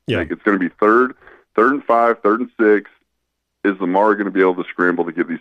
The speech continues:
Speaker 2: first downs? And, and he showed that he has been able to. So it's gonna be an interesting chess, chess match.
Speaker 1: And, and that's interesting because when I think of,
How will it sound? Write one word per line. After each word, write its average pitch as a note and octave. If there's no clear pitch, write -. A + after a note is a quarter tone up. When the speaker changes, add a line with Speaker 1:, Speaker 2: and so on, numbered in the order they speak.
Speaker 2:
first E2
downs? E2+
And, G#2
and A2
he E3+
showed A2
that F#2
he F#2
has F#2
been F2
able F#2
to. D3
So A#2
it's A2+
gonna D3+
be F3
an G2
interesting G#2
chess, F#2
chess G2
match. D2
Speaker 1:
And, -
and E3+
that's F#3+
interesting C3+
because A2
when A#2
I A#2
think C#3
of, G#2+